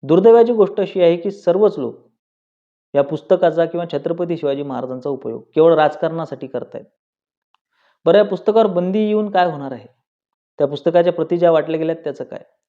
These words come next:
हे पुस्तक ज्या प्रकाशनाने प्रकाशित केलं ते सुगावा प्रकाशन, त्याने याआधी सुद्धा अशा पद्धतीच्या कित्येक विषारी पुस्तकांना प्रकाशित केलेलं आहे. समाजामध्ये रोष निर्माण करणे, असंतोष निर्माण करणे, लोक एकमेकाचा जीव घेतील अशा पद्धतीचं लिखाण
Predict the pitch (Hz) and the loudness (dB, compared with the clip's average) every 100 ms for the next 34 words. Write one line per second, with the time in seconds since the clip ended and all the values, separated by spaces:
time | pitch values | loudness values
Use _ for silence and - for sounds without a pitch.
0 | _ _ _ _ _ _ - 202 196 - | _ _ _ _ _ _ 0 2 0 0
1 | 226 208 170 190 214 214 160 151 180 175 | 0 0 2 2 2 0 -4 0 0 0
2 | 180 202 202 170 147 151 - 135 151 170 | -4 -4 -4 -4 -6 -8 -6 -4 -4 -6
3 | 156 160 165 156 143 127 - - _ _ | 0 2 2 0 -6 -10 -12 -18 _ _
4 | _ _ _ _ 160 175 196 180 190 208 | _ _ _ _ 0 2 2 4 4 4
5 | 185 185 170 156 165 160 147 175 165 156 | 2 0 -6 -2 -2 -2 -4 -6 -6 -6
6 | 156 160 156 160 - 180 151 135 135 185 | -6 -6 -6 -10 -6 -4 -4 -4 2 2
7 | 175 147 - 151 131 123 117 - _ _ | 0 -6 -6 -4 -4 -4 -10 -16 _ _
8 | 139 131 135 139 - 113 - - _ _ | -2 -2 -4 -10 -14 -14 -18 -20 _ _
9 | _ _ _ _ _ _ _ _ 160 185 | _ _ _ _ _ _ _ _ 0 2
10 | 220 233 214 175 190 180 196 208 196 170 | 2 2 2 2 0 2 2 2 -4 -4
11 | 165 160 151 143 147 139 165 160 - 147 | -6 -6 -8 -6 -8 -6 -8 -8 -8 -8
12 | 143 139 135 131 139 147 143 151 202 170 | -8 -8 -8 -6 -8 -10 -2 2 2 2
13 | 156 165 165 170 170 165 - 180 196 127 | -4 -6 -4 -2 -2 -4 -2 0 0 -2
14 | - 123 135 180 175 151 156 156 147 135 | -4 -6 -2 -2 -2 -6 -4 -4 -4 -4
15 | 135 | -2